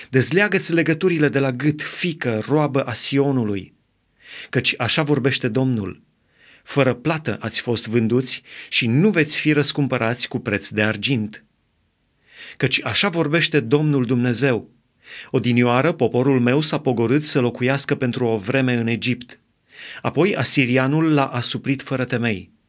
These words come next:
Și acum ce am să fac aici, zice Domnul, când poporul meu a fost luat pe nimic?” „Asupritorii lui strigă de bucurie”, zice Domnul, „și cât e ziulica de mare, este batjocorit numele meu.”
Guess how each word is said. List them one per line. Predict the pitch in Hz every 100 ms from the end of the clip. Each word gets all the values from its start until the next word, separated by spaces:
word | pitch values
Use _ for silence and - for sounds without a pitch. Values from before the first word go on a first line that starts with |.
| _ _ _ _ - -
Și | - -
acum | 123 - 147 165 151
ce | - 220
am | 214
să | 151 -
fac | 139 139 127
aici, | 110 110 - -
zice | 110 127 127
Domnul, | 117 123 113 107 90 - - -
când | - 147
poporul | 151 143 190 170
meu | 156 165
a | 139
fost | - 143 -
luat | 131 131 127
pe | 131
nimic?” | 127 127 - - _ _ _ _ _ _ - - -
„Asupritorii | 139 147 147 151 220
lui | 160 170
strigă | 151 - 180 151 127
de | 120
bucurie”, | 123 131 143 143 101 - -
zice | 104 113 120
Domnul, | 107 110 107 98 92 - -
„și | - 147
cât | 208
e | 214 170
ziulica | 135 156 160 185 151
de | 131
mare, | 147 147 117 -
este | 113 131 -
batjocorit | 120 139 135 139 170 180 156 -
numele | 131 127 123
meu.” | 127 127 95 -